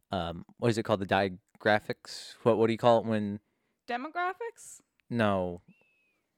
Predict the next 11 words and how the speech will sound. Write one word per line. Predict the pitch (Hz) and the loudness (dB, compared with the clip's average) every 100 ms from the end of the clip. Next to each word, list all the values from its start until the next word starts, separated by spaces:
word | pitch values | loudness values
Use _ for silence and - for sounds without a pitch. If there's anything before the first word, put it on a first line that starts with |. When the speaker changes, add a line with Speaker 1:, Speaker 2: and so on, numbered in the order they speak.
| _ | _
Speaker 1:
What | - | -4
do | 131 | -2
you | 127 | -4
call | - 135 135 | -6 0 2
it | 135 | 2
when | 131 247 226 214 | 4 4 4 0
Speaker 2:
Di-, | 247 240 | 0 2
diometrics? | 233 214 208 - 320 349 - - - _ | 0 -2 -8 -8 -10 -10 -16 -20 -20 _
Speaker 1:
Whatever | 160 160 110 | 4 4 4
it's | 90 - | -2 -2
called. | 95 85 | -2 -2